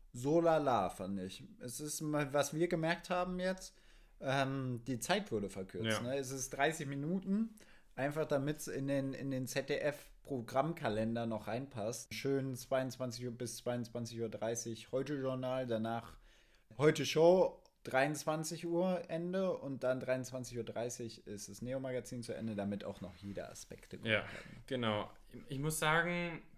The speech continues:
Speaker 2: die, äh, um jetzt nicht, äh, wir müssen beim Thema bleiben.
Speaker 1: Ja.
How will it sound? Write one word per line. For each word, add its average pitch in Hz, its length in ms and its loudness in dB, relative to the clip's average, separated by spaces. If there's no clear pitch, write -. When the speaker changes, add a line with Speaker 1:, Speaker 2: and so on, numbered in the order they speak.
Speaker 2:
die, 143 400 -2
äh, 123 540 2
um 110 140 0
jetzt 98 200 -2
nicht, - 280 -8
äh, 98 340 -2
wir 101 80 -8
müssen 117 540 -2
beim 104 240 -4
Thema 110 260 -2
bleiben. 101 480 -2
Speaker 1:
Ja. 107 220 -2